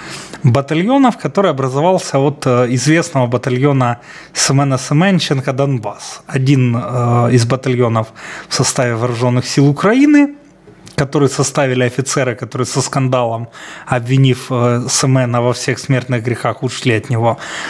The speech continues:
Второй из, э, продержавшихся в Добробате дольше, сейчас находится в составе Национальной гвардии Украины.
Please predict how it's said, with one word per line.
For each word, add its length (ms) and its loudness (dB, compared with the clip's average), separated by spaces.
Второй 520 0
из, 400 0
э, 320 2
продержавшихся 840 -2
в 60 -4
Добробате 580 -2
дольше, 560 0
сейчас 420 0
находится 440 -2
в 60 -4
составе 420 -2
Национальной 580 0
гвардии 400 -2
Украины. 540 -4